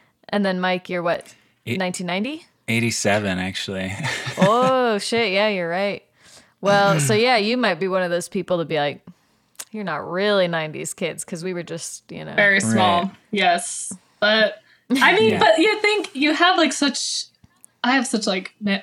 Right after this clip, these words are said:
Speaker 3: vivid memories, you know, of even being, like, such a young kid, and, like, it really, it, it gives, it skews my, my memories of it a little bit, right? But it's still an interesting perspective, I think.
Speaker 2: Right, like, how much of that was, actually happened,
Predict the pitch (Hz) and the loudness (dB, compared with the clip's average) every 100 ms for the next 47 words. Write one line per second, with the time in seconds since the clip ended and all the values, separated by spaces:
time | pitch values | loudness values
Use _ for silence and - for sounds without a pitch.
0 | 226 233 240 220 220 220 220 220 220 220 | 0 2 4 4 4 2 2 2 2 2
1 | 220 208 214 214 214 202 196 190 190 226 | 2 2 0 0 2 2 0 -2 -2 -2
2 | 214 185 190 208 214 202 202 196 175 - | 0 -2 0 0 2 2 2 0 -4 -8
3 | - _ _ _ _ _ 233 359 466 320 | -12 _ _ _ _ _ 2 4 4 4
4 | - 220 - 220 214 240 220 - _ 208 | 2 2 0 -4 0 0 0 -6 _ -4
5 | 196 - 262 247 233 208 190 185 185 190 | -4 -4 0 2 2 2 2 4 2 0
6 | 196 _ _ _ _ _ _ 185 180 180 | -4 _ _ _ _ _ _ 0 2 0
7 | 180 202 240 262 269 262 269 269 277 277 | -2 -2 -2 -4 -6 -6 -6 -4 -4 -4
8 | 277 277 254 247 262 - 208 185 180 - | -6 -6 -6 -4 -4 -6 -2 0 -2 -4
9 | _ _ _ _ _ _ 240 - 262 233 | _ _ _ _ _ _ -6 -4 -2 0
10 | 196 190 190 214 196 190 - - 233 - | 0 -2 -4 -6 -6 -6 -10 -20 -20 -20
11 | _ _ _ _ _ _ 120 110 104 107 | _ _ _ _ _ _ -4 -2 -2 -2
12 | 110 104 113 110 104 107 107 101 101 113 | -4 0 0 2 0 0 0 0 -4 -4
13 | 101 - 104 98 98 113 110 110 | -4 -2 -2 -2 -2 0 0 -2